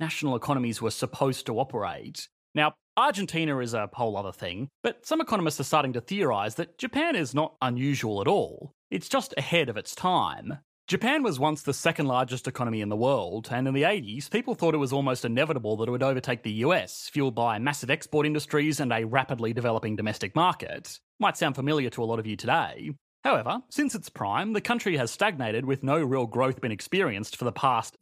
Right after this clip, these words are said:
three decades. To combat this stagnation, the Japanese government has been the first in the world to roll out economic measures that were unprecedented at the time, but again, sound very familiar to us today.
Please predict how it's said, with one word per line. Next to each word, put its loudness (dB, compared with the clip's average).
three -2
decades. -2
To -2
combat 2
this -6
stagnation, -2
the -6
Japanese 0
government 0
has -2
been 0
the 0
first 2
in 0
the 2
world 2
to -4
roll 4
out 0
economic -2
measures 0
that 4
were 4
unprecedented 0
at 0
the -4
time, 0
but 2
again, 0
sound -2
very 2
familiar 2
to -2
us 0
today. 0